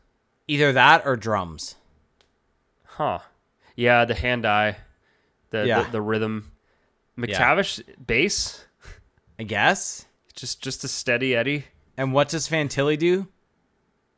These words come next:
Speaker 2: I don't know. Is M-, Fantilli's not in this question.
Speaker 1: I mean, second overall pick.
Speaker 2: Oh, s-, oh yeah.
Speaker 1: So
Speaker 2: Oh.
Speaker 1: Fantilli.
Speaker 2: I don't know.
Speaker 1: Um, what's a very Italian instrument to play? Actually, no.
Speaker 2: Uh.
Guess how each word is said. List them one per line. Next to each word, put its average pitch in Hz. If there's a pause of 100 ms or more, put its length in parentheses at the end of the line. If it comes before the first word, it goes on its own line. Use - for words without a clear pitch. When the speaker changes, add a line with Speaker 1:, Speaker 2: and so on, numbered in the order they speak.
(200)
Speaker 2:
I 101
don't 95
know. 87 (920)
Is 113
M-, 135
Fantilli's 151
not 127
in 139
this 107
question. - (400)
Speaker 1:
I 131
mean, 135
second 147
overall 104
pick. 98 (800)
Speaker 2:
Oh, 117
s-, -
oh 101
yeah. 87 (420)
Speaker 1:
So 123
Speaker 2:
Oh. 98
Speaker 1:
Fantilli. 113 (340)
Speaker 2:
I 143
don't 147
know. 147
Speaker 1:
Um, - (1120)
what's 147
a 185
very 147
Italian 117
instrument 110
to -
play? 82 (1700)
Actually, 175
no. 170
Speaker 2:
Uh. -